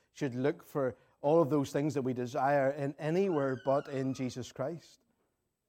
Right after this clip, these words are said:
We will find fulfillment if only we have a bigger house, if only we get that more expensive car, if only we can rise up the career ladder, we will get to that point where we can sit back and go, "Ah."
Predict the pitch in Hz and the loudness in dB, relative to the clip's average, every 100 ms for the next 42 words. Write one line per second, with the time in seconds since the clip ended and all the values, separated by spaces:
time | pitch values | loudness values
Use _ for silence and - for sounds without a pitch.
0 | _ _ _ _ _ _ _ _ _ 143 | _ _ _ _ _ _ _ _ _ -2
1 | 151 160 147 - 131 151 170 135 151 151 | 2 4 2 0 -2 0 0 0 -2 -2
2 | 160 139 117 120 123 131 123 123 131 151 | 0 0 -2 -2 -2 -4 -4 -4 -4 -6
3 | 135 139 139 160 135 - _ 131 123 131 | -8 -6 -4 -2 -4 -10 _ -6 -2 -2
4 | 139 131 131 127 123 - 131 127 - 147 | 0 -4 -2 -4 -4 -8 -8 -8 -4 -2
5 | 135 131 160 156 151 131 127 139 131 120 | -2 -2 -2 -2 -4 -2 -2 -2 -4 -6
6 | _ - 135 - 123 135 147 143 135 135 | _ -10 -8 -6 -4 0 0 0 0 0
7 | 139 135 131 120 _ _ - 156 160 151 | 0 2 2 0 _ _ -2 -2 -2 0
8 | 139 - 147 139 135 127 127 - 156 - | 0 0 -4 -2 -4 -6 -8 -4 -4 -2
9 | 127 123 123 131 135 165 135 117 95 90 | -4 -4 -6 -6 -8 -8 -6 -6 -10 -12